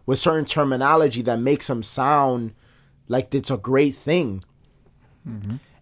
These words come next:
Speaker 1: And one of the things that the chick that posted that, um,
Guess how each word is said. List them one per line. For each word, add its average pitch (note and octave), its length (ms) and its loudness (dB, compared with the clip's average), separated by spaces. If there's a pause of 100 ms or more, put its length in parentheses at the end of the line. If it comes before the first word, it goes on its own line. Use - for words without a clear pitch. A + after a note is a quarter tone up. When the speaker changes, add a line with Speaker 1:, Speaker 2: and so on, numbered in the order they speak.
(220)
Speaker 1:
And B2+ 640 0
one C#3 280 2
of D3 120 6
the C3 100 2
things D3 460 0
that A#2+ 180 4
the A#2 80 -4
chick - 300 -2
that A#2 180 0
posted C#3 560 0 (440)
that, A2+ 360 2
um, G2 680 -2